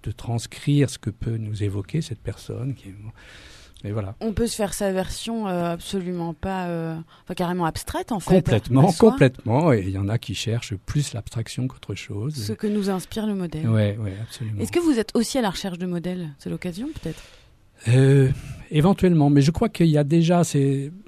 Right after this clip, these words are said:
Speaker 1: c'est plutôt Régine qui, qui, pour l'instant, a la liste des modèles. Il y a déjà une dizaine de modèles qu'on peut solliciter. Donc, euh, mais pourquoi pas ? Pourquoi pas, euh, qu'il y ait des gens qui se proposent comme modèles ?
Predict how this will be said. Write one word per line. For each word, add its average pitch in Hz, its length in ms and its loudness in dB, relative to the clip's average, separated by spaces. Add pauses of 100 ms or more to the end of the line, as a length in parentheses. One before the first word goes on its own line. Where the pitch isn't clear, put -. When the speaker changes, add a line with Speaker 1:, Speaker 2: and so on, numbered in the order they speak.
(140)
Speaker 1:
c'est - 160 -8
plutôt - 280 -4
Régine 123 380 0
qui, 107 400 -10
qui, - 80 -20
pour - 140 -8
l'instant, 107 280 -6
a 117 60 -6
la 107 80 -8
liste 120 300 -10
des 107 100 -10
modèles. 127 420 -4
Il 147 60 -2
y 131 80 0
a 131 60 2
déjà 156 240 6
une 165 120 4
dizaine 143 380 2
de 123 80 2
modèles 117 680 0
qu'on 113 140 -4
peut 120 200 0
solliciter. 107 720 -4 (180)
Donc, 107 280 -14 (1200)
euh, 95 380 -14 (600)
mais 120 180 4
pourquoi - 280 4
pas ? 98 220 0 (140)
Pourquoi - 240 -4
pas, 127 200 -4
euh, 107 640 -4
qu'il - 100 -14
y 110 40 -4
ait 104 40 -8
des 107 120 -6
gens 117 160 -2
qui - 120 -10
se - 140 -10
proposent 110 400 -6
comme 117 160 -6
modèles ? 113 400 -4